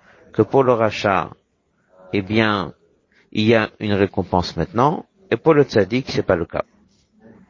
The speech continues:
Voilà comment les commentaires expliquent la chita de Rashi. Ça veut dire que d'après Rashi, il n'y a pas de salaire maintenant. D'après Rashi, le salaire aura lieu que plus tard.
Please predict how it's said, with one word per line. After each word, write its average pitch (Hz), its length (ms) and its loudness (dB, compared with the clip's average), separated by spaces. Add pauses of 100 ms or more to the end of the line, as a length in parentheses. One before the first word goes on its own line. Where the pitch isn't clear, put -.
(480)
Voilà 131 200 0
comment 139 240 -2
les 131 100 2
commentaires 113 560 0
expliquent - 800 -4 (200)
la 104 140 -2
chita 117 420 0
de 107 60 0
Rashi. 92 420 -2 (960)
Ça - 200 2
veut 113 120 2
dire 127 140 2
que - 100 0
d'après 107 280 2
Rashi, 123 520 0 (540)
il 104 100 -4
n'y 104 80 2
a 107 40 2
pas 139 180 0
de 120 120 -4
salaire 95 400 0
maintenant. 90 500 -6 (2500)
D'après - 280 -2
Rashi, 123 320 0
le 113 100 0
salaire 107 380 0
aura 104 200 0
lieu 104 180 -2
que - 120 -10
plus 90 200 -12
tard. 73 240 -4